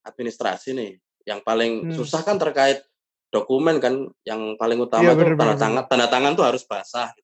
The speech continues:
Speaker 1: Kita bisa kok pakai platformnya kan banyak yang e-sign gitu kan. Dan itu
Speaker 2: E-sign, bener, bener.
Speaker 1: Nah, dan itu sudah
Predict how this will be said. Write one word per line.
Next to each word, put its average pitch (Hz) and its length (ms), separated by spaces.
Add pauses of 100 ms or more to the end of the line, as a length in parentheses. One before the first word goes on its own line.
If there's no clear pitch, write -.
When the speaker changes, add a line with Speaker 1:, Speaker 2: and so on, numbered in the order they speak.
(240)
Speaker 1:
Kita 165 240
bisa 113 340
kok 156 140
pakai 123 480
platformnya 127 480
kan 92 160
banyak 107 400
yang 98 240
e-sign 104 560
gitu 98 320
kan. - 240
Dan 104 160
itu 175 160
Speaker 2:
E-sign, 160 240
bener, 139 320
bener. 127 400
Speaker 1:
Nah, 123 320
dan 117 160
itu 135 160
sudah 131 560